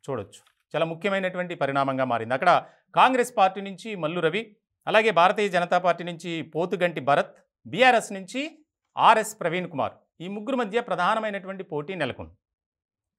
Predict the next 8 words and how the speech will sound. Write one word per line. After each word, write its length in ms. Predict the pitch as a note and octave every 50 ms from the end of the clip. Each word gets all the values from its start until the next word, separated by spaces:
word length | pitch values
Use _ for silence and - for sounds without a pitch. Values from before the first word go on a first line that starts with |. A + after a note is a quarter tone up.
| _ -
ఇలాంటి 340 | C#3 G#3 C4 C#4 C4+ C#4
సందర్భంలో 760 | C4 - G3+ F3+ F3 E3 C#3+ C3 C3+ B2 A#2+ B2+ B2+ B2 - _ _ _ _ _ _ _ _ _ _ _ _ _ -
ఎవరు 280 | C#3+ F3+ A3 C4+ C4+
వెళ్ళినా 380 | C4 B3 B3+ B3 B3 A#3+ A#3+ A#3
సరే 400 | - - E3+ D#3+ C3 - - _ _ _ _ _ _ _ _ _ _ _ -
వారిని 720 | C#3+ D#3 G3 G#3+ G3+ G3 G#3 F#3+ D#3+ D3 D3 D#3 - _ _ _ _ _ _ -
వ్యతిరేకిస్తూ 840 | C3 D3+ - A3+ G#3 A3+ - A3 A3 G3+ - - B3+ B3 C4 B3+ _ _ _ _ _ _ _ _ _ _ D3
వారికి 640 | D3+ G3+ G#3+ G#3 G#3+ G#3 E3+ D3 D3 D3 - -